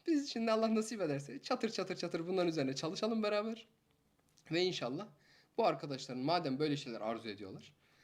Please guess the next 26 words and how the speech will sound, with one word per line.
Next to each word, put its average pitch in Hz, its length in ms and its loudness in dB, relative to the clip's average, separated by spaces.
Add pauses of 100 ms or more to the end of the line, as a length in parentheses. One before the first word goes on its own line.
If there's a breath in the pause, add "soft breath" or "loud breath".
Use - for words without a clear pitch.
(320 soft breath)
onlara, 180 540 2 (200)
e, 123 280 -8
istedikleri 147 500 -2
içerikleri 139 500 -2
de 117 40 -6
üretelim. 104 420 -8 (500 soft breath)
Ve 196 220 0 (180)
bu 190 120 0
halatı 190 580 0 (380 soft breath)
artık 147 260 -2
ortaya 151 320 0
çıkartalım. 123 480 -4
Yani 139 200 4
insanlara 147 440 0
beşinci 175 340 0
basamaktan 147 560 0
girmeyelim 143 500 -2
de 262 140 -6 (560 loud breath)
birinci 196 340 0
basamaktan 151 560 -2
tahkiki 160 480 -6
imana 156 520 0 (460 soft breath)
giriş 180 260 0
için 202 220 -2
başlayalım. 147 480 -2
Ki 240 300 0